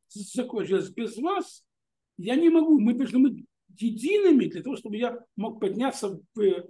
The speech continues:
в высшие духовные м-, миры». И этот принцип, он всегда был для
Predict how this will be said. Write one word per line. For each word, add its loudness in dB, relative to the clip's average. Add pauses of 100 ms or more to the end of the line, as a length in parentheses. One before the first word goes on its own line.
(240)
в -6
высшие -2
духовные -6 (100)
м-, -
миры». -10 (460)
И 0
этот -2 (1000)
принцип, 4
он 0
всегда -4
был 0
для 0